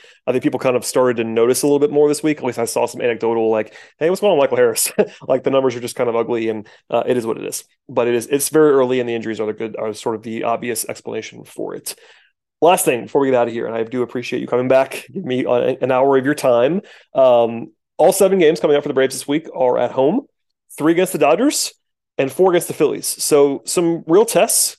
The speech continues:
some good teams. They do have a break, uh, that I noticed,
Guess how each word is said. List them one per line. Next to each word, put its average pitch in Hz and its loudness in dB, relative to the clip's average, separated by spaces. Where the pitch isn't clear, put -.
some 127 -14
good 143 -2
teams. 165 -4
They 143 0
do 190 2
have 160 2
a 147 6
break, 139 0
uh, 139 0
that 127 -2
I 127 2
noticed, 131 0